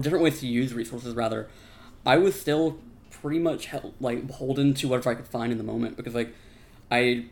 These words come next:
even, like, when, when the section started, when we were in, were in the woods with Ellie, I was already realizing, like, "Oh, I don't have much on me right now." Like, I really did use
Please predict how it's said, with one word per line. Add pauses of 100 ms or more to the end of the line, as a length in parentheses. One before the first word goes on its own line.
(120)
even,
like,
when,
when
the
section
started,
when
we
were
in,
were
in
the
woods
with
Ellie, (540)
I
was
already
realizing,
like,
"Oh,
I
don't
have
much
on
me
right
now."
Like,
I
really
did
use